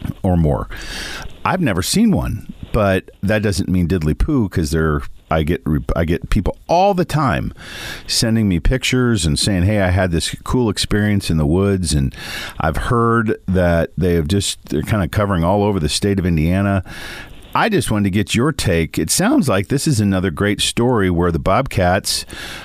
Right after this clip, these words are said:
are coming back and people are seeing them and encountering them and having a, a unique experience in the Indian outdoor woods. What do you say?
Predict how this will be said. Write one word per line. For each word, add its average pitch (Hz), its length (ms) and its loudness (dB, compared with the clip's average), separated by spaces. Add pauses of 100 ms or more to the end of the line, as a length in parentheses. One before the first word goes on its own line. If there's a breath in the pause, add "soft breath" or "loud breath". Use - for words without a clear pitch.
(120)
are 104 140 0
coming 113 320 0
back 95 380 0
and 90 200 0
people 107 260 2
are 80 80 2
seeing 113 300 0
them 135 180 2
and 78 440 2
encountering 92 580 2
them 127 240 2
and 87 160 2
having 90 600 0
a, 87 60 2
a - 20 2
unique 92 540 2
experience 104 600 0
in 104 60 2
the 107 100 2
Indian 107 300 2
outdoor 101 400 0
woods. 110 360 0
What 107 120 2
do 123 80 2
you 170 160 4
say? - 320 -4